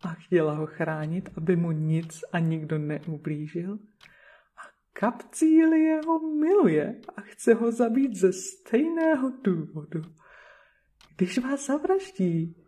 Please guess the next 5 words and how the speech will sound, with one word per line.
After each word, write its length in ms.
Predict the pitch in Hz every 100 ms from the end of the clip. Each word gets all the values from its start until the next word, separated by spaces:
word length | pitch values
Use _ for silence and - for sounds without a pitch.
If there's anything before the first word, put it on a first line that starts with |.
| _ 165
nic 260 | 175 180
už 220 | 254 -
vám 180 | 349 349 359
neublíží. 1080 | 415 440 214 175 165 160 160 160 156 180 - _ _ _ _ _ - 480 330
Ano, 560 | 185 165 151 151 175